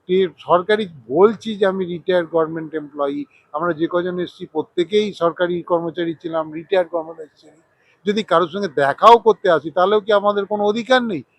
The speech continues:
এখানে ঢুকবো? মানে, "না, আপনারা সংগ্রামী যৌথ মঞ্চের লোক, আপনাদেরকে আমি ঢুকতে দেবো না।"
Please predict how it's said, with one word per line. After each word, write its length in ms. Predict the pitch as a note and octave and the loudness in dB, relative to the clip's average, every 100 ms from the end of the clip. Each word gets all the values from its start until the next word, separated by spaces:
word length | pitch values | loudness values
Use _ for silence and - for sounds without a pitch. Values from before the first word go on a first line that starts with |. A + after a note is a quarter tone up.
| - | -6
এখানে 240 | G#3 A3 | -2 0
ঢুকবো? 320 | G3+ A3 F#3+ F3 | 0 0 2 2
মানে, 200 | G#3+ G#3+ | 2 2
"না, 180 | G#3 | 4
আপনারা 260 | F#3 F3+ F3 | 4 2 -4
সংগ্রামী 460 | D#3 D#3 E3+ F3+ F#3 | -4 -6 -8 -8 -6
যৌথ 240 | G3 G3+ | -6 -6
মঞ্চের 340 | G#3+ G#3 A#3 | -12 -6 -6
লোক, 240 | A#3 C4+ C#4 _ _ | 0 -2 -2 _ _
আপনাদেরকে 480 | G#3 G3 F#3+ F3 D#3 | 0 2 0 -2 -6
আমি 240 | D3+ C#3+ B2+ | -10 -8 -10
ঢুকতে 260 | B2 C3 | -10 -14
দেবো 160 | A2+ G#2+ | -14 -16
না।" 140 | A2+ | _